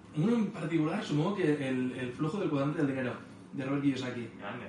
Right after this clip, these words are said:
Speaker 1: Es algo muy sencillo, pero que realmente lo que te dice es muy importante. De cómo pasar de tu cuadrante izquierdo, de empleado, al cuadrante derecho. De o autónomo, o mucho mejor, no, de, de dueño de negocio o de inversor.
Speaker 2: Ya.
Speaker 1: Es muy importante ese libro.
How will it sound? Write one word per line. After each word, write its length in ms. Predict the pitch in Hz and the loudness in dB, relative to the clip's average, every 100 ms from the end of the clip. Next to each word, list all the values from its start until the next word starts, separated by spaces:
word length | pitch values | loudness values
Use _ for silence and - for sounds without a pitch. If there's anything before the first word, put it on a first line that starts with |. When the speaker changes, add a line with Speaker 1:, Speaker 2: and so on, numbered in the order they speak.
| - - | -10 -4
Speaker 1:
Es 140 | 147 | -2
algo 140 | 165 | 2
muy 140 | 151 151 | 2 2
sencillo, 580 | 147 135 170 196 269 220 | 0 -2 -2 0 0 0
pero 180 | 147 139 | -2 -2
que 60 | 127 | 0
realmente 280 | 139 151 135 | 0 0 0
lo 80 | 127 | 0
que 40 | |
te 60 | 127 | -2
dice 180 | 143 180 | 0 0
es 140 | 143 | 0
muy 280 | 135 135 143 | -2 2 2
importante. 540 | 127 123 123 123 113 110 - - - - - | 2 -4 -4 -4 -6 -10 -14 -18 -20 -20 -10
De 140 | 127 127 | -4 0
cómo 160 | 143 151 | 2 2
pasar 320 | 131 147 123 | 2 0 0
de 80 | 120 | -2
tu 240 | 127 123 | -4 -6
cuadrante 440 | - 127 127 139 131 | -4 -2 0 0 0
izquierdo, 580 | - 151 143 156 214 131 | 2 4 4 2 -2 -4
de 80 | 127 | -4
empleado, 540 | 120 143 156 202 - - - | 0 0 0 -2 -4 -10 -12
al 120 | 131 | -6
cuadrante 360 | 135 123 131 | -4 -4 -2
derecho. 380 | 139 123 123 113 - - - - - - | -2 -2 -4 -8 -12 -16 -18 -18 -12 -6
De 380 | 127 113 110 - | -4 -4 -6 -6
o 140 | - | -6
autónomo, 580 | 123 165 185 180 247 247 | -4 0 2 2 0 -2
o 40 | 117 | -8
mucho 140 | 120 127 | -8 -6
mejor, 320 | 147 143 - 131 | -4 -4 -4 -6
no, 200 | 123 110 | -4 -4
de, 120 | 127 | -6
de 140 | 131 123 | -4 0
dueño 220 | 139 151 | 2 2
de 60 | 143 | 2
negocio 440 | 165 180 214 262 - | 0 0 0 0 -4
o 60 | 127 | -4
de 60 | |
inversor. 360 | 123 120 - 208 - - - - - - | -2 -2 -4 -6 -6 -16 -18 -18 -16 -10
Speaker 2:
Ya. 240 | 110 - - | -10 -10 -8
Speaker 1:
Es 100 | 123 | -4
muy 200 | 135 151 | 2 4
importante 400 | 139 131 131 123 | 4 2 0 -2
ese 80 | 117 | 0
libro. 220 | 120 | 0